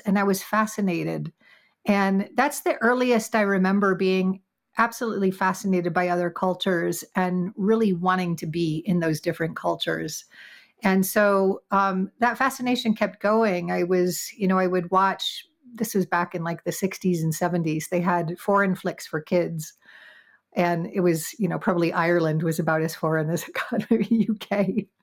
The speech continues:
But I remember just being really fascinated by that. And, it, you know, at that time, there wasn't a lot of exposure to these different cultures. And I grew up in a small town in, in Connecticut,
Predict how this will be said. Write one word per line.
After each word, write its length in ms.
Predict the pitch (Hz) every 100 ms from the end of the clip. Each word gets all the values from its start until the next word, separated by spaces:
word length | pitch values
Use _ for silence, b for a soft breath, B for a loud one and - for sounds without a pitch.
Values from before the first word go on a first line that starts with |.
| _ B B B B B
But 140 | 226 220
I 120 | 226
remember 400 | 226 233 247 254
just 220 | 220 214
being 180 | 240 214
really 200 | 208 196
fascinated 640 | 190 226 226 247 208 190
by 180 | 180 180
that. 200 | 170 160
And, 100 | 190
it, 140 | 190 -
you 160 | 208
know, 80 | 196
at 120 | 185
that 120 | 190
time, 420 | - - 277 262 202
there 120 | 185
wasn't 300 | 220 220 220
a 20 |
lot 180 | 202 185
of 80 | 180
exposure 760 | 180 - - 226 277 254 208
to 140 | 190
these 180 | 190 190
different 300 | 190 190 185
cultures. 460 | 190 190 - 180 175
And 100 | 196
I 80 | 202
grew 180 | 208
up 120 | 196 190
in 60 |
a 40 | 180
small 280 | - 175
town 320 | 170 185 185 170
in, 220 | 165 180
in 160 | 196 170
Connecticut, 800 | - 175 214 202 170 160 156